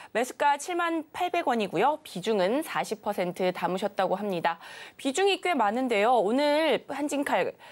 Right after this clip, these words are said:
칠만 이천 원에 마감했습니다. 외국인들이 대거 담아주는 모습이었는데 수익권이시네요. 전문가님, 수익권이신데 오늘 시간의 거래에서라도 매도 걸어놔야 될까요?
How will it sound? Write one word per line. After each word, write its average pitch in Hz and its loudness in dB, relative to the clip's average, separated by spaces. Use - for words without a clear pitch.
칠만 403 2
이천 254 0
원에 226 2
마감했습니다. 180 -2
외국인들이 339 0
대거 240 0
담아주는 240 0
모습이었는데 233 2
수익권이시네요. 285 2
전문가님, 330 2
수익권이신데 262 0
오늘 330 0
시간의 381 -2
거래에서라도 233 0
매도 202 2
걸어놔야 226 0
될까요? 202 0